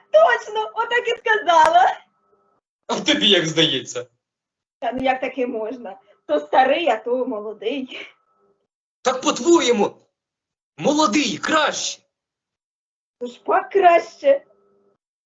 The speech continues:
Speaker 2: <laughs> Е, ти подумай гарненько.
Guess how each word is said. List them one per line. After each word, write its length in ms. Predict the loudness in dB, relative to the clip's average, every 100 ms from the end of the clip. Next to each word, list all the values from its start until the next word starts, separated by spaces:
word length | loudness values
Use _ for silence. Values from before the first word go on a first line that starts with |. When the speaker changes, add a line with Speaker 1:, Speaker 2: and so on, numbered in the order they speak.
| -20 -20 -18 -20 -20 -8 -6
Speaker 2:
<laughs> 1600 | -4 -2 -2 0 -2 -2 -6 -4 -4 -6 _ -20 -18 -16 -16 _ _ _ _ _ _ _ _ -20 -8 -2
Е, 220 | -2 -4 -4
ти 360 | 2 2 0 -8 _ _
подумай 400 | 0 2 2 0
гарненько. 580 | -4 -6 -8 -10 -16